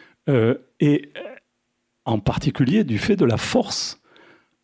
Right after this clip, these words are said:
du modèle cybernétique, c'est-à-dire des, du pouvoir automate, des machines. Euh,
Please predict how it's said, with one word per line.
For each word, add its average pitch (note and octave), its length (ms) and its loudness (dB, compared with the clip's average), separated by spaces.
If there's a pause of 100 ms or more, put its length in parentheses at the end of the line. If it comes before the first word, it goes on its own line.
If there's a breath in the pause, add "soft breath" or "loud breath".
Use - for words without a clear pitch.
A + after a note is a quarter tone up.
(140)
du A2 180 0
modèle C#3+ 460 4
cybernétique, G#2+ 840 -2
c'est-à-dire G#2 300 -4
des, G2 280 -4
du F2+ 120 -10
pouvoir G2+ 320 0
automate, C3+ 420 -2
des G#2 140 0
machines. F#3 480 -2
Euh, A#2+ 220 -6